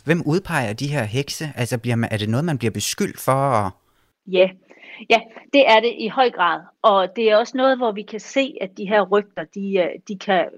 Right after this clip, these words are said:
Speaker 2: pludselig løbe rigtig, rigtig stærkt. Men det er ikke sådan, så kirken går rundt og peger på folk og siger, hvem der er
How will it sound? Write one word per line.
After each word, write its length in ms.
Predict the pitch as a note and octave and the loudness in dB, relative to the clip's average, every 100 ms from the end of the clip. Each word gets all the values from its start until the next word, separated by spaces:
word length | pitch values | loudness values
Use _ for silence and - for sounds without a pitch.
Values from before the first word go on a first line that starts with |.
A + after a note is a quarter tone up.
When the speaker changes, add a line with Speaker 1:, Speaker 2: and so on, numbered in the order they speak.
| _ | _
Speaker 2:
pludselig 420 | - B3+ - E3+ | -6 -6 -6 -12
løbe 280 | D#3+ F3+ F3 - | -6 -4 -4 -10
rigtig, 280 | F#3 - C#3 | -12 -14 -14
rigtig 300 | - _ F3 | -14 _ -14
stærkt. 300 | - C3 - _ _ _ - - | -10 -12 -14 _ _ _ -20 -10
Men 140 | - G3 | -6 2
det 100 | G#3 | 4
er 60 | G#3+ | 4
ikke 140 | B3 | 0
sådan, 320 | - C4+ B3+ | 2 2 2
så 160 | G3 G#3+ | -4 -6
kirken 440 | - B3 C4+ C4 G3 | 0 4 4 2 0
går 240 | F#3+ F#3 | 4 6
rundt 300 | F3+ G#3 G#3 | 6 2 2
og 160 | - F#3 | -6 -4
peger 400 | G3 F#3+ G3 G#3 | 2 4 4 2
på 220 | G#3 F#3+ | 0 -8
folk 360 | - G3 F3+ - | 2 2 2 -4
og 80 | F#3 | -10
siger, 400 | G3+ F#3+ F#3 F3+ F3 | -6 -2 -2 -2 -6
hvem 200 | - F#3+ | -8 -4
der 80 | F3+ | 0
er 120 | D#3+ | 0